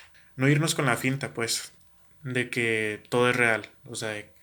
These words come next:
todo tipo de información que llega a mi perfil, que me comenta mis tías, mis abuelas, todo, no se crean todo real.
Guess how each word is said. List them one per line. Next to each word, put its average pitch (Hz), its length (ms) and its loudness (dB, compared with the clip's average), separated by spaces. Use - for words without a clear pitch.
todo 127 1000 0
tipo 123 240 -2
de 131 60 2
información 113 540 -6
que 120 280 -4
llega 127 500 0
a 117 40 -6
mi 117 120 -6
perfil, 131 680 -2
que 131 120 -4
me 117 140 -6
comenta 117 840 -6
mis 113 240 -10
tías, 127 320 4
mis 120 160 -4
abuelas, 113 540 -2
todo, 135 320 -2
no 117 300 -4
se 123 160 -4
crean 117 300 -4
todo 120 840 -4
real. 110 400 0